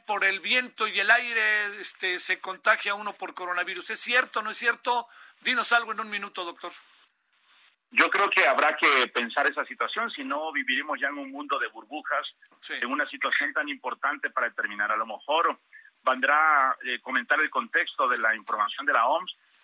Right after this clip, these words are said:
Speaker 2: donde quizá a través del aire, pero en medios cerrados, donde haya aire acondicionado, donde esté cerrado la gente con, eh, donde haya más aerosoles, pacientes con covid intubados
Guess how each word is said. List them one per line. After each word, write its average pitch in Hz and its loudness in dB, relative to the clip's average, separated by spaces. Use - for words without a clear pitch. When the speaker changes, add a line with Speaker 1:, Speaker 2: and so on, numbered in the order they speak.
Speaker 2:
donde 139 0
quizá 170 2
a 151 0
través 131 -2
del 135 0
aire, 151 2
pero 107 -2
en 107 -8
medios 143 -2
cerrados, 135 0
donde 117 0
haya 123 4
aire 131 0
acondicionado, 117 0
donde 110 -2
esté 123 -2
cerrado 123 2
la 131 0
gente 139 -4
con, 117 -6
eh, 104 2
donde 107 2
haya 139 4
más 143 2
aerosoles, 123 0
pacientes 131 -4
con 117 -8
covid 127 0
intubados 139 0